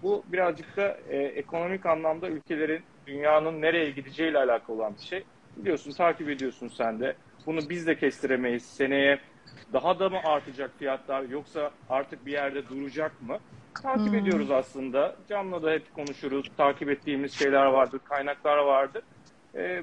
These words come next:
Speaker 1: bu sene de, e, bu şekilde geçeceği göz belli. Ama seneye tabii ne olur? Bunu hepimiz göreceğiz. Hiçbir zaman tekne fiyatları geriye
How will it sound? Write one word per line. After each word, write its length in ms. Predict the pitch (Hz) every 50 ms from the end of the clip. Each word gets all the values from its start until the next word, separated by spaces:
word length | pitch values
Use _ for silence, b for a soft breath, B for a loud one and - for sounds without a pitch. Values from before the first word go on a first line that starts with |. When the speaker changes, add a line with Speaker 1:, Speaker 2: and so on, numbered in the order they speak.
| - -
Speaker 1:
bu 80 | 208 220
sene 320 | - - 208 196 202 190
de, 240 | 190 190 185 170 - -
e, 280 | 151 151 151 151 147 151
bu 60 | 196 190
şekilde 380 | - 180 160 - 156 151 147 139
geçeceği 640 | 151 151 - 147 139 127 131 135 165 214 - - - 160 151
göz 260 | 170 175 160 156 156
belli. 420 | 170 170 165 151 120 147 196 - - -
Ama 160 | 170 156 160 151
seneye 420 | - - 170 165 170 170 170 160
tabii 240 | - 160 139 147 156
ne 40 | 170
olur? 240 | 165 143 127 160 208 - _ _ _ - - -
Bunu 140 | 170 175
hepimiz 360 | 180 180 151 156 147 160 185 - - - 160
göreceğiz. 520 | 156 170 165 143 123 107 123 170 214 - - - B B B B -
Hiçbir 220 | 240 240 - 240 226
zaman 320 | 214 220 214 214 220 214
tekne 300 | 214 220 214 208 - 220
fiyatları 420 | 214 - 208 202 202 - 208 202 208
geriye 460 | 180 180 202 196 202 214 226 233